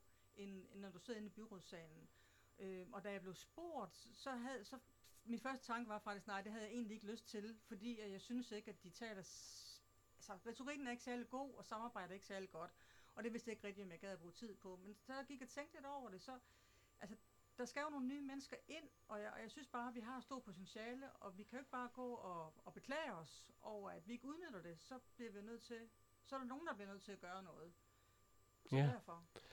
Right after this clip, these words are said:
Speaker 2: Spændende. Og, og hvad er, når, Troels, nu sidder du, øhm, du der som, som, eller som s-, eksperten, senioren i, i, i kommunalpolitik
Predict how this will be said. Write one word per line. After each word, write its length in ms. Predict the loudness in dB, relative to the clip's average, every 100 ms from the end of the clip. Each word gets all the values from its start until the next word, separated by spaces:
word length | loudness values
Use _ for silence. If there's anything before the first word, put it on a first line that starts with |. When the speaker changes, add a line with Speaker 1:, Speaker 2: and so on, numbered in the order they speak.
| -12 0
Speaker 2:
Spændende. 560 | 8 12 12 12 12 12 12 -8 0
Og, 440 | 12 12 12 12 12
og 180 | 12 12
hvad 180 | 12
er, 240 | 12 12 12
når, 360 | 12 12 12 12
Troels, 400 | 12 12 12 12
nu 100 | 12
sidder 260 | 12 12
du, 120 | 12 12
øhm, 560 | 12 12 12 12 12 8 8
du 60 | 12
der 240 | 12 12
som, 420 | 12 12 12 12
som, 380 | 12 12 12 12 8 -8 -16 -4 12
eller 260 | 12 12 12 4 -14 -18 -14
som 300 | 6 12 12
s-, 160 | 12 4 -4 6
eksperten, 640 | 8 8 12 12 12 12 12
senioren 600 | 12 12 12 12 12 12
i, 160 | 12 12 8
i, 60 | 8
i 400 | 12 12 12 12 8 2 -4 6
kommunalpolitik 920 | 12 12 12 12 12 12 12 12 12